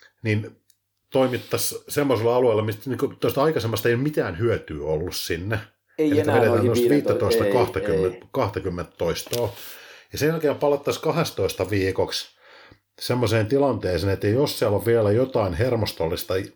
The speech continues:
Speaker 1: niinku edistystä jäljellä sitä ekasta kahdeksasta viikosta.
Speaker 2: Mitä ollaan itse asiassa jo ne-, ristiriitaisesti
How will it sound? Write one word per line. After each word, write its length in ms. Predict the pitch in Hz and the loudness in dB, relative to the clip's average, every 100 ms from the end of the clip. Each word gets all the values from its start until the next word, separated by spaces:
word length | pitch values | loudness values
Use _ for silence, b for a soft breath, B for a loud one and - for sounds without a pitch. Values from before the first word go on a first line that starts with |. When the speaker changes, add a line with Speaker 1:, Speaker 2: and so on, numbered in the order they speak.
| _ 104 | _ -6
Speaker 1:
niinku 260 | 95 98 | -4 0
edistystä 500 | 117 123 - 95 - | 0 0 -2 -6 -4
jäljellä 440 | 95 123 117 92 78 | 0 2 2 0 -2
sitä 260 | 95 101 | -4 -4
ekasta 300 | 104 101 - | -2 -4 -4
kahdeksasta 520 | 117 113 110 - - - 131 | -2 -2 -2 -8 -10 -6 -6
viikosta. 540 | 85 - 92 - 107 | -6 -6 -6 -4 -4
Speaker 2:
Mitä 240 | 117 120 110 | -2 2 4
ollaan 380 | 113 117 110 110 | 4 2 0 -2
itse 220 | 110 120 | -4 -4
asiassa 220 | 101 - | -4 -2
jo 140 | 107 110 | -2 -2
ne-, 140 | - 117 110 | -2 -2 0
ristiriitaisesti 1080 | 123 120 113 104 95 95 95 - 98 90 | 0 0 -2 -2 -2 -2 -2 -4 -4 -4